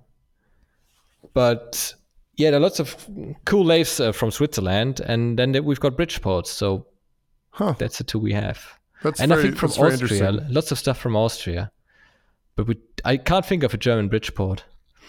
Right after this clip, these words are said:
Speaker 1: And I
Speaker 2: Right.
Speaker 1: think for us, like, hobby machinists, it's difficult to buy, uh, it, it will be even more bi-, difficult to buy things like that because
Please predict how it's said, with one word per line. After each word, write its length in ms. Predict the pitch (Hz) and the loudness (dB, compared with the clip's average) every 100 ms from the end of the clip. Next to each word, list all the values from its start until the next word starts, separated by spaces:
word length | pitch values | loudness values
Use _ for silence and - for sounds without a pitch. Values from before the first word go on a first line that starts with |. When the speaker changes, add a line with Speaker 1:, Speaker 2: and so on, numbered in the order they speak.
| - _ - _ _ - | -20 _ -20 _ _ 0
Speaker 1:
And 100 | 147 | 4
I 80 | 185 | 4
Speaker 2:
Right. 60 | |
Speaker 1:
think 160 | 220 285 | 4 2
for 140 | 175 | 4
us, 340 | 170 214 - - | 6 4 0 0
like, 180 | 120 | 0
hobby 500 | - 180 202 151 120 113 | 2 2 4 4 2 0
machinists, 680 | 123 110 113 104 110 - - - | -2 -2 0 2 0 -2 -6 -2
it's 240 | 139 - | -2 0
difficult 520 | 202 220 165 143 123 | -2 0 0 0 0
to 100 | - | -2
buy, 560 | 104 117 151 185 - - | 0 2 4 2 0 -4
uh, 60 | - - - - - 185 _ _ 202 - 165 160 147 143 | -10 -14 -16 -18 -20 -20 _ _ _ -12 -8 -6 -8 -8
it, 0 | |
it 380 | - 139 127 147 | -6 -2 0 2
will 100 | 185 | 2
be 120 | 190 | 2
even 160 | 139 117 | 2 2
more 140 | 147 | 2
bi-, 140 | 151 165 147 139 | 2 0 -4 -2
difficult 380 | 151 - 139 | -4 0 -4
to 60 | 120 | -2
buy 220 | 101 123 | 0 0
things 300 | 160 131 113 | 0 -2 0
like 140 | 107 98 | 0 0
that 180 | 101 107 | 0 -2
because 340 | 110 120 110 | -2 -2 -2